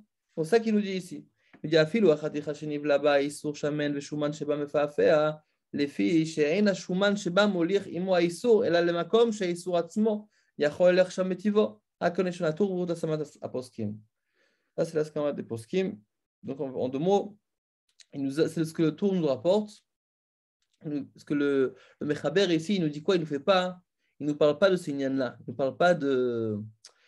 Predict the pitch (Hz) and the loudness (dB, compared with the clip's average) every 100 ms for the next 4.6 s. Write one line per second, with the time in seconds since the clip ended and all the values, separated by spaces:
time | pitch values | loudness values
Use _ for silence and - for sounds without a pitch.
0 | _ - 147 143 143 190 165 - 147 139 | _ -8 -4 -2 2 2 0 -4 -2 0
1 | 110 113 139 _ _ 123 139 160 139 135 | 0 -4 -6 _ _ -12 -10 -8 -4 -2
2 | 131 131 117 120 131 131 135 131 143 135 | 0 -2 -4 -6 -8 -10 -10 -6 -4 -4
3 | 123 - 127 117 127 127 110 107 _ _ | -4 -6 -6 -6 -6 -4 -4 -6 _ _
4 | 175 190 - 208 185 175 | -10 -4 4 4 2 -4